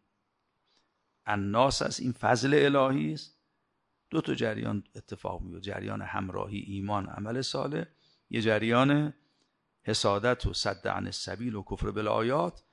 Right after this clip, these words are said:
دو تا در عالم هم درست می‌شه، عالم سعیر و عالم جنت.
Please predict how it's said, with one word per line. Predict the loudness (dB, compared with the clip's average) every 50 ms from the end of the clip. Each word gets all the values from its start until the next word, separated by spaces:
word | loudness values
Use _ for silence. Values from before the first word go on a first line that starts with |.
| _ _ _ _ _ _ _ _ _ _
دو | 2 2
تا | 4 2 0
در | 0 0 0 -2 -6 _ _ _ _ _
عالم | 4 6 6 6 6 4
هم | 0 -2 -4
درست | -6 -8 -8 -8 -6
می‌شه، | -8 -6 -6 -4
عالم | -2 0 2 2 2 2
سعیر | 0 0 -2 -2 -2 -4 -4 -4
و | -6
عالم | -6 -8 -8 -10 -12
جنت. | -14 -14 -16 -16 -20 -20 -20 _ _